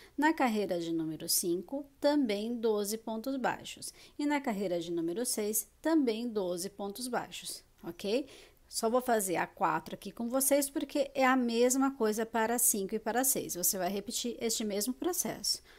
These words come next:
Ó, somente ponto sobre ponto. Serão doze pontos no total pra carreira quatro e eu vou repetir exatamente a mesma coisa para as carreiras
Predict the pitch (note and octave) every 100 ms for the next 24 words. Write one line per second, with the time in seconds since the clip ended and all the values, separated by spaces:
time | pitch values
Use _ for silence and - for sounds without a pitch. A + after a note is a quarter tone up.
0 | - - - _ - - F#3 - G#3 G3+
1 | G3+ A3+ C#4 - A3 F3+ F3+ A3 - G3+
2 | C4 C4+ - - - - - _ _ _
3 | _ _ _ _ - _ - _ - -
4 | - - - G3 G3+ G3+ F#3 F3+ F#3 F#3
5 | G3 E3+ D#3 E3 F3 F3+ F3 F3 G#3 -
6 | E3+ D#3+ D#3 A#3 F4+ A3 G3 G3 F3+ E3+
7 | F#3+ G3 - E3+ E3 E3+ - A#3+ C4+ -
8 | - - A3 G#3 G3 A#3 B3+ C4 C#4 C#4
9 | - E3+ - G#3+ G#3+ G#3 G#3+ D4 D#4+ D#4
10 | A#3+ E3 - - G3+ G3+ G3 F#3+ G3 G#3+
11 | A#3 - F#3 F3+ F3 B3+ C4+ A3 G#3 G3+
12 | - A3 F3+ D3+ D3 - -